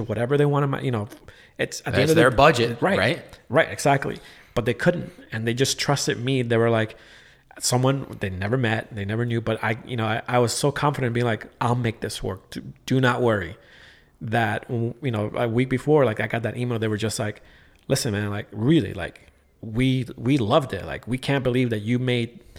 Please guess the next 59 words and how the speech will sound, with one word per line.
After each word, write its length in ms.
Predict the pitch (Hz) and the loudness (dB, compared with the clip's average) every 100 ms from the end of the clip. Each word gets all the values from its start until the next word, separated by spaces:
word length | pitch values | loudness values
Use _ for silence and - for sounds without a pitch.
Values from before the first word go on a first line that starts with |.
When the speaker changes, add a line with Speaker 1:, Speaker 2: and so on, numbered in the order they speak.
| - - _ _ | -20 -20 _ _
Speaker 1:
and, 160 | 139 131 | -2 2
you 100 | 131 | 2
know, 60 | |
you, 140 | 117 113 | 0 -6
you, 160 | 147 151 | 2 2
'cause 240 | 143 139 | 2 2
I, 100 | 139 139 | 2 0
I 120 | - 151 | 0 2
even 160 | 160 | 2
said, 180 | - 151 | 0 0
I 60 | 120 | 0
was 100 | 117 | -2
like, 160 | 120 | -4
"It 140 | 127 127 | -6 -4
took 120 | 170 | -2
me 80 | 170 | 2
about 200 | 135 - | 0 0
three 160 | 107 | -4
hours." 360 | - - - - _ _ _ | -6 -10 -12 -16 _ _ _
And 100 | - | -4
they 40 | 127 | -2
were 60 | |
just 160 | 127 127 | 0 2
like, 240 | 123 120 135 | 0 0 2
they 80 | 127 | 4
were, 140 | 120 | 6
like, 180 | 113 - | 4 0
dumbfounded. 640 | 123 127 123 95 143 - | 0 0 0 -6 -6 -10
They're 100 | 113 117 | -6 -6
like, 180 | 104 | -6
"What? 220 | 120 180 - - _ - | -2 -2 -2 -16 _ -8
Speaker 2:
Yeah. 300 | 95 90 87 - _ _ | -6 -6 -8 -10 _ _
Speaker 1:
How 160 | - 151 | 0 2
did 140 | 180 | 2
you 60 | 170 | 0
do 120 | 185 | 0
this 160 | 180 | 0
in 80 | 147 | 0
three 300 | 131 156 151 | -2 0 0
hours?" 340 | 165 160 101 107 | 2 0 0 -2
I 40 | |
was 100 | 107 | -4
like, 200 | 107 - | -6 -8
"It's," 260 | - - - | -8 -8 -10
you 140 | - 123 | -6 -2
know, 240 | 117 127 - - - - - _ _ | -2 -2 -8 -20 -20 -20 -20 _ _
I, 140 | 120 131 | -2 0
I 160 | 113 | 2
went 220 | 117 131 156 | 2 4 2
up 100 | 151 | 0
to 120 | 156 | 0
the 80 | 151 | 0
client 380 | - 185 226 - | -2 -2 -4 -6
and 140 | 120 | -4
I, 160 | 117 - | -4 -4
I 120 | 123 | -4
hammered 600 | 110 - 127 135 139 139 - - _ _ - - | -4 -2 0 2 2 0 -8 -20 _ _ -20 -6
the, 300 | 123 123 - | -2 0 -2
the, 400 | 120 123 120 117 | -2 -2 0 -2